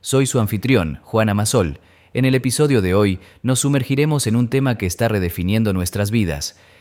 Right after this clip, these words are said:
Estaremos explorando el libro Salud y Tecnología, una mirada al futuro, escrito por la reconocida periodista científica Nora Ver.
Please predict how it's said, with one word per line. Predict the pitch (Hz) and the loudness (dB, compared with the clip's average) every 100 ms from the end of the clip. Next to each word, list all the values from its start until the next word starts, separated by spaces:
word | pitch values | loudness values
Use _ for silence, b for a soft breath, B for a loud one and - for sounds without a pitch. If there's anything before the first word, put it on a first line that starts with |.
| b | b
Estaremos | 101 - 107 113 107 | -6 0 0 0 -2
explorando | 101 - 90 95 113 104 | -6 -4 -2 0 0 0
el | 95 | 0
libro | 117 104 95 B B | 0 2 0 B B
Salud | - 139 127 151 | -4 0 2 2
y | 139 | 2
Tecnología, | 113 95 90 87 - 123 78 76 b b | 0 -2 -2 -2 0 0 0 -6 b b
una | - 147 151 | -2 0 0
mirada | 123 107 117 | 0 0 2
al | 113 | 0
futuro, | 101 110 143 104 78 b b b | -2 -2 0 0 -2 b b b
escrito | 101 127 135 143 | -4 -2 -2 -2
por | 117 104 | 0 0
la | 98 | 0
reconocida | 92 90 90 87 127 123 | -2 -4 -4 -2 0 0
periodista | 98 92 92 123 - 117 | 0 -2 -2 -2 -2 -4
científica | 104 92 135 135 120 117 107 | -2 -2 -4 -4 -4 -2 0
Nora | 110 160 160 | 0 0 0
Ver. | 127 92 76 - | 2 0 -2 -10